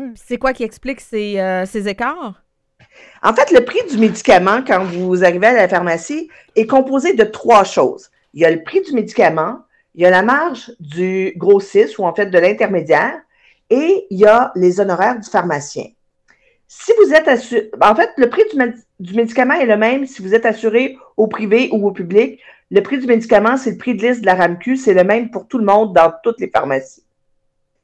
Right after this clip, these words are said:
Speaker 2: Le prix du grossiste va va-, est de six virgule cinq pour cent maximum, c'est fixé par le gouvernement, et ça aussi, ça va être la même chose que vous soyez au privé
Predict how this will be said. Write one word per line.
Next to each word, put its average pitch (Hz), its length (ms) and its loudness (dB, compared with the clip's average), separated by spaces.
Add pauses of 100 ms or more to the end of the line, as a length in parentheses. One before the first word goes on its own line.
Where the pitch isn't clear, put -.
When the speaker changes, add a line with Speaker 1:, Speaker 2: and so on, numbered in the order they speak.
(240)
Speaker 2:
Le 185 120 0
prix 403 200 6
du 339 40 -6
grossiste 269 640 0 (320)
va 208 220 2
va-, 240 240 4
est 202 420 6
de 196 320 2
six 339 380 -4
virgule 196 260 0
cinq 247 300 -4
pour 190 120 -10
cent 240 280 -2 (320)
maximum, 202 840 -4 (180)
c'est - 280 -8
fixé 269 280 -6
par 220 140 2
le 190 100 2
gouvernement, 175 540 0 (300)
et 220 100 0
ça 302 160 4
aussi, 277 220 0
ça 226 180 4
va 208 140 4
être 233 100 0
la 190 80 4
même 170 220 -2
chose 226 360 0 (280)
que 190 80 0
vous 180 120 -4
soyez 208 300 0
au 254 80 0
privé - 400 -2